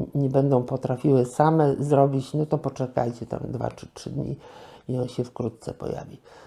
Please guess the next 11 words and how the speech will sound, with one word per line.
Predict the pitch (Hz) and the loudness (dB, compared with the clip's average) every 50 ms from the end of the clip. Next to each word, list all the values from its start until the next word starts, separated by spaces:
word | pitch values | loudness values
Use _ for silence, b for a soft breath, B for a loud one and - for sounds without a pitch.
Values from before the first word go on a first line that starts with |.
| b b b _ | b b b _
Dobra, | 160 139 117 113 - 107 117 | 4 4 4 4 2 -4 -6
to | - - 151 160 | -2 0 2 6
ja | 170 151 127 | 6 6 4
idę | - - 143 131 123 | 4 0 0 0 0
na | 123 123 123 - | 0 0 -4 -4
tę | - - | -6 -8
kawę | - - - 240 240 214 185 185 185 - - - | -2 4 8 8 8 8 6 4 4 2 -2 -4
i | 208 196 196 | -2 -2 -2
przechodzę | 196 - - - 120 131 - 143 147 151 151 151 139 | -4 -4 -2 -2 -2 0 2 2 2 2 2 -2 -4
do | 143 - 131 165 | 2 4 4 4
stolika. | 180 180 - - - 160 151 123 104 - - _ - - - - | 2 0 0 2 2 2 2 2 -2 -4 -6 _ -6 -6 -6 -6